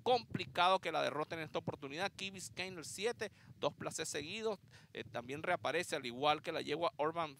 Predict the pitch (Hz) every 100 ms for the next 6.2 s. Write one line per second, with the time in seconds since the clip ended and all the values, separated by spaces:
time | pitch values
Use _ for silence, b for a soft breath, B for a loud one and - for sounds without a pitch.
0 | 123 120 - 156 - - 214 240 214 B
1 | B 113 143 175 170 127 165 226 220 185
2 | 160 143 120 123 127 151 156 156 220 196
3 | 151 - 156 202 240 - 202 B B B
4 | 107 135 185 196 - 165 196 185 151 131
5 | 165 - 175 185 185 151 180 - 180 185
6 | 156 123